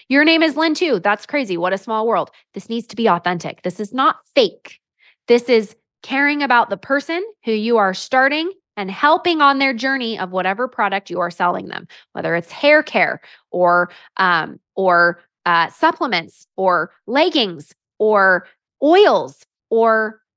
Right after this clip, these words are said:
credit cards or travel, whatever it is, it's meaningful, right? Care about the person, make them more than just a number and a sale. And I promise your business is gonna boom in twenty twenty-four and the years after, okay? Um,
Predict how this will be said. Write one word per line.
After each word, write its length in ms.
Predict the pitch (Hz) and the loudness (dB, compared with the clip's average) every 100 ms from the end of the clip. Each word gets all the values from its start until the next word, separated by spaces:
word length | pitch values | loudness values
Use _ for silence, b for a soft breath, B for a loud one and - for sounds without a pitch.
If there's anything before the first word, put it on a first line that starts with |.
| _ | _
credit 260 | 320 339 381 | -2 0 0
cards 400 | - 277 190 175 | 0 0 0 -4
or 140 | 233 247 | -8 -8
travel, 640 | - 302 359 302 190 - | -4 0 2 2 -4 -8
whatever 440 | 202 226 277 302 349 | -6 -2 0 0 -2
it 100 | 370 | 0
is, 420 | 320 233 240 - _ _ _ - | -2 -4 -10 -20 _ _ _ -12
it's 260 | 208 208 | -10 -10
meaningful, 680 | 214 226 208 175 156 - - - | -8 -4 -4 -6 -8 -10 -10 -4
right? 260 | 190 196 | -4 -4
Care 340 | - - 226 269 | -10 -4 0 2
about 260 | 233 226 | 2 0
the 80 | - | -2
person, 440 | - 208 202 247 214 | -8 -8 -6 -6 -2
make 220 | 202 - | -4 -2
them 160 | 202 | -2
more 320 | 190 185 208 233 | -2 0 0 0
than 160 | 226 | -4
just 200 | 196 190 | -6 -10
a 40 | 185 | -6
number 360 | 190 202 233 | -4 -2 -2
and 160 | - 190 | -2 -6
a 40 | |
sale. 520 | 170 - 190 233 294 B B B | -8 -4 0 2 0 B B B
And 120 | 190 | -4
I 80 | 190 | -4
promise 460 | 180 208 214 247 247 | -2 -2 0 -2 -4
your 80 | 196 | -6
business 340 | 190 208 196 | -6 -6 -8
is 80 | 196 | -6
gonna 240 | 196 175 165 - | -6 -6 -8 2
boom 360 | 285 277 202 | 4 4 2
in 180 | 175 180 | -2 -8
twenty 280 | 170 180 180 | -8 -6 -6
twenty-four 600 | - 170 170 - - - _ _ _ _ | -6 -8 -8 -8 -10 -12 _ _ _ _
and 180 | 165 165 | -8 -4
the 40 | |
years 240 | 165 160 - | -2 -4 -2
after, 460 | 160 156 - - - _ | -2 -2 -6 -10 -12 _
okay? 300 | - 180 262 B B B B | 0 2 0 B B B B
Um, 280 | 196 185 165 | 0 0 0